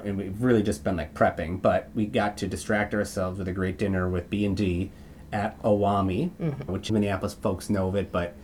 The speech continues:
Speaker 1: it is a Native American chef.
Speaker 2: Mm-hmm.
Speaker 1: Um, all the dishes are inspired by Native American traditional recipes.
Speaker 2: It is the only restaurant that I've ever gone to and said, "I am gluten intolerant. What can I not order?"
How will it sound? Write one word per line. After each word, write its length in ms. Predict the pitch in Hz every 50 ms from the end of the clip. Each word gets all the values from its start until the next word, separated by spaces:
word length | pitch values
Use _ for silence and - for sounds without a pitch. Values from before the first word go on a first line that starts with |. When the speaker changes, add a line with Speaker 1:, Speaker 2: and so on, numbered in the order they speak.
| - - - -
Speaker 1:
it 80 | - 120
is 100 | 110 104
a 60 | 113
Native 400 | 107 107 117 123 135 143 143 135
American 560 | 127 113 107 107 110 113 113 110 - 117 117
chef. 400 | 107 - - 95 92 123 - -
Speaker 2:
Mm-hmm. 480 | - - 147 135 135 135 131 131 - -
Speaker 1:
Um, 360 | 107 107 101 98 95 92 95 -
all 200 | 110 107 107 117
the 60 | 117
dishes 320 | 107 107 101 - 117 104 104
are 140 | 90 90
inspired 480 | 90 90 92 - - 90 90 98 101 98
by 80 | 95 92
Native 260 | 90 92 90 90 90
American 460 | 87 87 85 87 85 - - 92 82
traditional 420 | - 98 92 90 85 - 92 85
recipes. 680 | 82 78 76 78 - - - - 139 151 175 - - - - - - -
Speaker 2:
It 160 | 190 190 180
is 200 | 180 180 170 160
the 120 | 170 160 -
only 340 | 165 160 175 190 214 226 220
restaurant 560 | 180 160 160 - - - 156 147 143 139 - - - - -
that 140 | 151 143
I've 320 | 139 143 151 156 165 165 165
ever 200 | 170 170 170 160
gone 320 | 156 156 147 147 147 147 143
to 260 | - 135 131 131 131
and 160 | 135 139 139
said, 320 | - 139 135 135 135 - -
"I 220 | 143 139 139 143 147
am 400 | 143 147 143 139 139 139 135 139 - 147
gluten 440 | 147 147 147 147 - 156 160 156 -
intolerant. 800 | - 151 151 151 - - 139 143 147 139 131 127 131 131 - - - - - - - - - - -
What 280 | 156 151 143 151 - -
can 160 | - - 160
I 140 | 151 147 147
not 280 | 143 139 139 135 - -
order?" 480 | 147 139 139 135 139 131 131 131 -